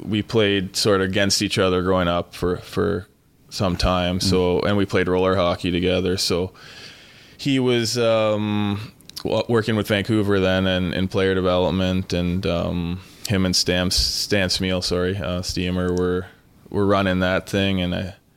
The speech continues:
Speaker 1: talked to them, and I think they, they bec-, them and Ottawa sort of became the, the most interested teams in, in me, I think.
Speaker 2: You know, the joke in Vancouver was that Dave Gagne and Stan Smeal fought each other to,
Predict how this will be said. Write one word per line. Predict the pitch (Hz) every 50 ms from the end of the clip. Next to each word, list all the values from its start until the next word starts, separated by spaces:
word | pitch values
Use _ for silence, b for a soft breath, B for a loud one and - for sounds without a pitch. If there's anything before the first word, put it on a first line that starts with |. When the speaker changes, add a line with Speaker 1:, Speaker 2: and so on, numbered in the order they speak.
| b b b b b b b b b b b b b - - -
Speaker 1:
talked | - 113 104 104 - -
to | 98
them, | 92 95 95 95 98
and | 98 98
I | 98
think | 98 - 113 104 98
they, | - 107 101 101 101 98 98 90 - - -
they | - 92 107 104 104 101
bec-, | 98 98 98 - -
them | - 104 117 113 117 123 127 123
and | 110 104
Ottawa | 98 98 98 101 101 98 95 95
sort | 101 - - 101 98 101
of | 101 92
became | 92 92 - 104 90 92 92 92
the, | 90 90 87 87 92 92 78
the | 73 95 95
most | 90 85 92 - -
interested | 85 82 92 - 95 - - - 90 95 -
teams | - 95 90 92 98 101 - 98
in, | 92 92
in | - - 101 101 98 98
me, | 98 98 98
I | 98
think. | - - 101 101 107 104 - B B B B
Speaker 2:
You | 120 117
know, | 120 117 110
the | 104 110
joke | 98 87 110 110 120 113 -
in | 104 101
Vancouver | 87 95 95 92 87 - - 120 117 110 107 98
was | 98 95 92 87 90 87 85 82 -
that | - 95 87 82
Dave | 87 107 98 95 98 92 85 - - - - 92
Gagne | 95 95 95 98 98 92
and | 90 87 82
Stan | - - 92 92 90
Smeal | - - - 101 95 90 85 -
fought | - - 92 101 101
each | 101 92 - -
other | 85 85 82 82 80 78
to, | - - 85